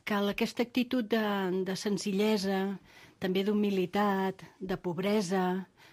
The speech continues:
personal. Eh, vull dir, cal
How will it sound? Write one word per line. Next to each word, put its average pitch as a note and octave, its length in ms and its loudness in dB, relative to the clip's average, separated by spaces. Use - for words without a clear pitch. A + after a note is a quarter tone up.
personal. F#3+ 800 0
Eh, F#3 160 -6
vull F#3+ 580 2
dir, A3 140 -2
cal C#4 420 4